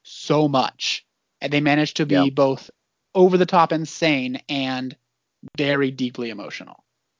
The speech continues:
Speaker 2: I think
Speaker 1: So.
Speaker 2: for me, the best example of being able to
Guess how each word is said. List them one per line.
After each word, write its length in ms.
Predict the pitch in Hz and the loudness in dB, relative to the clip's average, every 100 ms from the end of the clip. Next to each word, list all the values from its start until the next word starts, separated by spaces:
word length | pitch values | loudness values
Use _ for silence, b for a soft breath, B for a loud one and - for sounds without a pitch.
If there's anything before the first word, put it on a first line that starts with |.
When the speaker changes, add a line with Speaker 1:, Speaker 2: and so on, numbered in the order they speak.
| - B B - | -20 B B 0
Speaker 2:
I 120 | 120 | 2
think 240 | 160 175 | 4 2
Speaker 1:
So. 100 | 107 - | 2 -4
Speaker 2:
for 180 | 117 | -2
me, 260 | 101 101 113 | 0 2 2
the 120 | 101 | 2
best 420 | 92 98 98 - 107 | 2 4 4 0 -8
example 640 | 95 98 98 98 101 98 | -4 0 2 2 0 0
of 260 | 92 90 82 - | 2 0 -2 -6
being 220 | 107 101 92 | -2 0 2
able 240 | 92 92 | 0 -2
to 320 | - 90 85 | -6 -6 -6